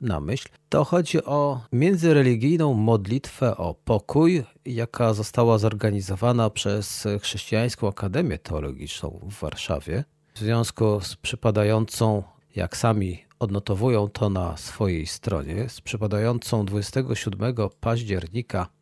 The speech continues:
rocznicę spotkania międzyreligijnego w Wasyżu,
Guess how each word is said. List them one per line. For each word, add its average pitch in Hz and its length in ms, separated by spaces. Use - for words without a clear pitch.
rocznicę 113 540
spotkania 131 640
międzyreligijnego 107 1120
w 95 80
Wasyżu, 98 840